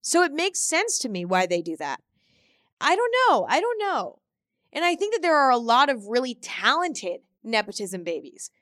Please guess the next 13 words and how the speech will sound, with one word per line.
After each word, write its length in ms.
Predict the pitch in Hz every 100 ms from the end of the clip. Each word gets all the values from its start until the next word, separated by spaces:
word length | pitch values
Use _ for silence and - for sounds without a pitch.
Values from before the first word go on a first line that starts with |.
| _
who 460 | - 277 262 240 233 _ _ _
are 420 | - 269 269 156 120
just 380 | 226 277 - _ _
incredible 640 | 269 269 - 277 311 254 247
at 100 | 208
what 120 | 233
they 140 | 233
do 480 | 202 240 370 226 - _ _ _ _
and 160 | 254 262
who 140 | 294
deserve 720 | 226 277 220 269 427 427 -
praise 600 | - 196 156 - - - _ _ _ _ _ -
and 420 | 233 226 214 196